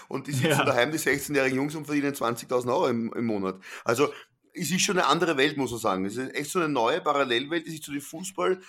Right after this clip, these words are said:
Speaker 1: mit diesen Fußballemotionen irgendwo aufgebaut hat, ne? Das ist, ist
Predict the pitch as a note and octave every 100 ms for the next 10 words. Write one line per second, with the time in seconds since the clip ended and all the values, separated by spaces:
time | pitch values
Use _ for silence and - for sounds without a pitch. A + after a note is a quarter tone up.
0 | - E3+ E3+ D#3+ D3 G3+ G#3+ - D3 D3
1 | - D3+ D3 D3 B2+ E3+ D3+ A2 F#2+ G2+
2 | G2+ E3+ D3+ - - D3 C3+ B2 -